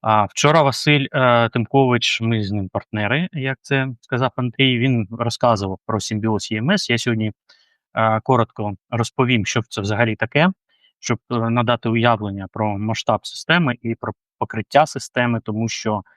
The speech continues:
F I M S — це тільки частина того, що, в принципі, може, м, е, що може Symbios E M S. Symbios E M S — це, м,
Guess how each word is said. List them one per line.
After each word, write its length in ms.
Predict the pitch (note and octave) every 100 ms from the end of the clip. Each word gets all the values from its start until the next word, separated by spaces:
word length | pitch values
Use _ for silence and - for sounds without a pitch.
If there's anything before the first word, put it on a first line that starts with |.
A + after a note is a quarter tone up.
| _ _
F 160 | B2+ G#2+
I 120 | A#2 A2
M 140 | C3
S — 40 |
це 260 | D#3 - G#2
тільки 260 | - A#2+ A2+
частина 600 | A#2 - - D#3 F3+ F#3 _ _ _
того, 240 | - A2 D#3
що, 160 | -
в 80 | -
принципі, 440 | A#2+ D3+ - - G#2
може, 320 | A2 C3+ B2+ A#2+ -
м, 140 | A2+
е, 500 | A2 G#2+ G#2 G2+ G2 - _ _ _ _ _ -
що 200 | - A2+
може 380 | A2 C#3 B2+ A#2+
Symbios 600 | A#2+ - G2+ A2 B2 - _ _
E 260 | G#2+ A2 G2+
M 40 |
S. 220 | F2 - _ _ _ - - -
Symbios 600 | - - B2 D3+ - -
E 100 | C3+
M 120 | B2+ D3
S — 140 | -
це, 300 | - B2+ B2+ A#2 F3+ -
м, 360 | B2 A2 G#2